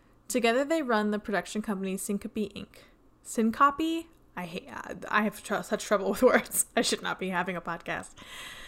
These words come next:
Thomas is a member of the Board of Trustees of the Academy Museum of Motion Pictures. Up next is Shannon McIntosh. She's an American film producer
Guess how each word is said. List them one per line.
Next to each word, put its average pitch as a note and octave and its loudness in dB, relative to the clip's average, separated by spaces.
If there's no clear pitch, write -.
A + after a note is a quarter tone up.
Thomas G#3+ 4
is A#3 4
a A#3 8
member G#3+ 2
of G#3+ -2
the G#3+ 2
Board G#3 2
of B3 -4
Trustees F#3+ -4
of F#3 -6
the G3 4
Academy G3 0
Museum F#3+ -2
of F3 -10
Motion F3+ -6
Pictures. - -10
Up B3+ 4
next C#4+ -2
is A#3+ 2
Shannon B3+ 0
McIntosh. - -8
She's - -6
an G#3+ 2
American A3 0
film C#4+ 0
producer G#3 -2